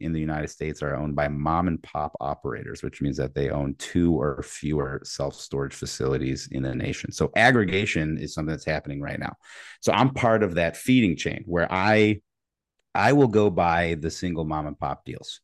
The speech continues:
and I'll put them into portfolios of ten or twenty properties. And then I'll sell them off to a second level ag-, aggregator that will buy a couple of these twenty property portfolios and then sell a hundred of them to one of the top publicly traded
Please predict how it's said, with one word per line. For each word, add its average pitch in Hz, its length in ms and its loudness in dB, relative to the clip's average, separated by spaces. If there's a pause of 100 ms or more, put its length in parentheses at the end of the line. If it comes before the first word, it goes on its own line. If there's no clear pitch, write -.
and 90 80 0
I'll 85 80 4
put - 220 2
them 92 100 4
into 85 140 2
portfolios 82 640 -2
of 73 100 -10
ten 80 220 -6
or 80 40 -6
twenty 73 280 -8
properties. 67 600 -8 (540)
And 107 120 4
then 98 100 4
I'll 127 180 6
sell 110 260 2
them 95 140 4
off 92 220 2
to 90 180 -2
a 87 100 -2
second 151 460 0
level 80 260 -2
ag-, 82 200 -2 (200)
aggregator 78 540 -4
that 76 120 -4
will 78 100 -4
buy 92 240 0
a 85 80 0
couple 175 400 0
of 87 100 -2
these 85 160 -4
twenty 87 320 -6
property 80 420 -6
portfolios 82 680 -4
and 92 140 -2
then 90 160 -2
sell 92 240 0
a - 20 -10
hundred 131 480 0
of 85 140 -2
them 87 260 -4 (400)
to 143 220 6
one 107 220 6
of 87 140 0
the 85 80 -2
top 90 400 -4 (120)
publicly 82 400 -4
traded 73 580 -6